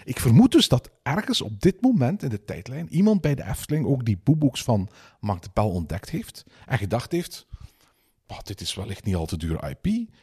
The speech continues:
die kunnen we misschien zelfs gratis krijgen, omdat je daarmee de boeboeks ook in Nederland kunt bekendmaken. Het is razend populair in Vlaanderen, past qua thema goed bij de natuurwaarde van de Efteling en zijn stichting. Het is eigenlijk vrij makkelijk qua design aan te passen bij wat de Efteling heeft."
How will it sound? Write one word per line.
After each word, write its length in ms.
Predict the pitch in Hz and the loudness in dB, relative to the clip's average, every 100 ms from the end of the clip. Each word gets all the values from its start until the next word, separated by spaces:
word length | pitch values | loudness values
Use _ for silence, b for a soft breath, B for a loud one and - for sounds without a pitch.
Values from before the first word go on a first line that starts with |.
| b | b
die 180 | 107 - | -8 -8
kunnen 260 | 95 - | -10 -6
we 60 | 92 | -6
misschien 260 | 87 - 82 | -6 -8 -8
zelfs 220 | 62 - | -8 -8
gratis 520 | - 98 110 160 - | -8 -8 -6 -6 -6
krijgen, 400 | 151 180 196 202 | -6 -4 -2 2
omdat 260 | 117 85 - | 0 -2 -6
je 60 | |
daarmee 240 | 101 95 90 | -4 -2 -4
de 100 | 87 | -2
boeboeks 420 | 110 113 101 - | -2 0 0 -2
ook 140 | 92 | -4
in 120 | 90 | -4
Nederland 440 | 85 98 127 165 - | -4 -2 0 0 2
kunt 300 | 180 180 - | 0 0 -4
bekendmaken. 720 | - 175 175 - 165 180 180 - B | -6 -6 -6 -8 -10 -10 -14 -14 B
Het 100 | 123 | -6
is 140 | - | -6
razend 640 | - 120 151 185 185 170 | -4 -4 -2 -2 2 2
populair 360 | 170 156 135 120 | 2 2 4 4
in 100 | 101 | 2
Vlaanderen, 420 | 104 131 180 180 | 0 -2 -2 -4
past 180 | 135 - | -6 -6
qua 140 | 127 - | -8 -6
thema 300 | 147 151 143 | -4 0 2
goed 180 | 143 123 | 2 2
bij 120 | 120 | 2
de 80 | 110 | 2
natuurwaarde 640 | 101 - 147 127 110 104 | 0 0 0 2 0 -2
van 100 | 92 | -4
de 80 | 95 | -4
Efteling 320 | - - 160 | -6 -2 0
en 60 | 104 | 2
zijn 120 | 95 | 0
stichting. 540 | - 208 - 214 196 _ B B B B | -2 -4 -2 0 0 _ B B B B
Het 120 | 101 | -10
is 100 | 98 | -8
eigenlijk 300 | 123 - - | -8 -8 -8
vrij 160 | 127 123 | -4 -2
makkelijk 360 | 110 - 147 | -2 -2 -6
qua 120 | - | -6
design 420 | 104 90 110 113 - | -4 -2 0 -2 -4
aan 200 | 110 117 | -8 -8
te 80 | 110 | -10
passen 400 | - 107 - 110 | -8 -8 -6 -6
bij 140 | 107 | -4
wat 160 | 104 - | -4 -8
de 80 | - | -8
Efteling 440 | 92 - - 90 | -8 -6 -6 -6
heeft." 440 | 82 80 - - | -6 -10 -14 -20